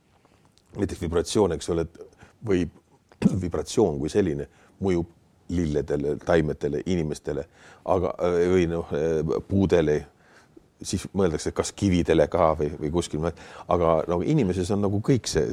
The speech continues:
see on, on neid, kellele vi-, vibratsioon on mingisuguse asja ütlemine ja ta, ta juba väriseb, ju-, juba, juba, juba vibreerib.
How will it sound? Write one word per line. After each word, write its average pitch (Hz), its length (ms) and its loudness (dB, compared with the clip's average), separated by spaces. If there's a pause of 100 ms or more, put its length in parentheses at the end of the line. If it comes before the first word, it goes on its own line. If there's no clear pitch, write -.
see 80 120 0 (120)
on, 87 220 0
on 92 200 -4
neid, 107 200 -2
kellele 87 380 2
vi-, 85 160 -2
vibratsioon 92 680 -2 (440)
on 87 260 -2
mingisuguse 90 680 -2
asja 98 260 0
ütlemine 85 540 0
ja 82 120 0
ta, 92 140 0 (200)
ta 98 120 2
juba 98 240 2
väriseb, 104 540 0
ju-, 80 260 -4
juba, - 340 -6
juba, 98 320 0
juba 101 300 2
vibreerib. 98 580 4